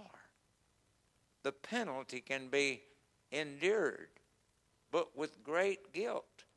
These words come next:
<coughs> How many of you have ever missed a deal and turned around a few weeks later and said, "I just can't believe I let it go"?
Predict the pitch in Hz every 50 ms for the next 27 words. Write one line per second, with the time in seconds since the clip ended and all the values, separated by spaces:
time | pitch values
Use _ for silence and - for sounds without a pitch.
0 | _ _ _ _ - - - - - - - - _ _ _ _ _ _ _ _
1 | _ _ _ _ _ _ _ _ _ _ _ _ _ _ _ _ _ _ _ _
2 | _ _ _ _ _ _ _ _ _ - 151 196 226 220 208 180 151 135 120 123
3 | 156 202 220 180 - - _ _ _ _ _ _ _ - 135 127 135 139 151 165
4 | 180 156 139 151 175 160 - - - 175 147 135 147 139 117 - 60 - - _
5 | _ _ _ _ _ _ _ _ _ _ _ _ _ _ _ _ _ _ _ _
6 | _ _ _ _ _ _ _ _ _ _ _ _ _ _ _ _ _ _ _ _
7 | _ _ _ _ - 107 110 - 156 180 175 160 151 151 160 160 160 156 147 139
8 | 127 - _ _ - 170 170 170 175 180 170 170 - 151 151 143 143 143 139 143
9 | 139 127 - - - 127 110 - _ _ _ _ _ _ _ _ - 123 127 143
10 | 147 - - - 143 143 143 - - 127 139 139 127 107 90 98 104 110 117 120
11 | 107 95 110 113 92 71